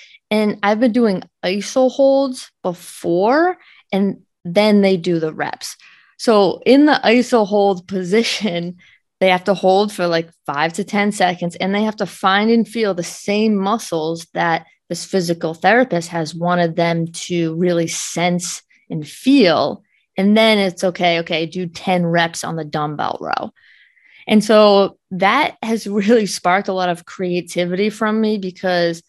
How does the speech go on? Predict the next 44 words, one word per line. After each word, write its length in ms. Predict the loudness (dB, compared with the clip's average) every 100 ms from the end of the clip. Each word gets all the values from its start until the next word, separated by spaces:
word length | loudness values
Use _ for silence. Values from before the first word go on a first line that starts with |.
| _ _ -8
you 80 | -4
know, 80 |
I 120 | -2 -2
have 220 | -4 -4
to 100 | -4
make 560 | -2 -2 -4 -6 -12 -20 _ _
things 500 | -6 -2 0 0 -2
in 100 | -2
the 220 | -4 -6 -14
gym 800 | -6 2 4 4 2 0 -6 -10 _ _ _ _ -4
that 120 | -2
are 20 | 0
going 240 | 0 -2
to 140 | -4
build 420 | -8 -2 0 0 0
their 260 | 0 0
fitness. 680 | -4 -6 -6 -4 -4 -4 -4
And 280 | -6 -6 -8
we, 140 | -10 _
we 120 | -8
try 200 | -4 0
to 80 | 0
do 180 | 2 0
it 80 | -2
in, 40 |
like, 160 | -6 -8
a 60 |
circuit-like 760 | -10 -6 -4 -4 -4 -2 -2 -4
manner 380 | -6 -4 -2 -2
to 80 |
keep 280 | -4 -8 -4
their 200 | 0 0
heart 320 | -2 -4 -4 -4
rate 300 | -4 -2 0
up, 340 | 0 0 -2
build 220 | -4 -4
some 180 | -6 -6
endurance. 640 | -6 -6 -4 0 2 0 -2 -14 -20 -20 _
And 120 | -2 0
that 160 | 2
will 160 | 0 2
also 500 | 4 2 2 0 0
help 380 | 0 -4 -4 -4
them 480 | -2 -2 -4 -10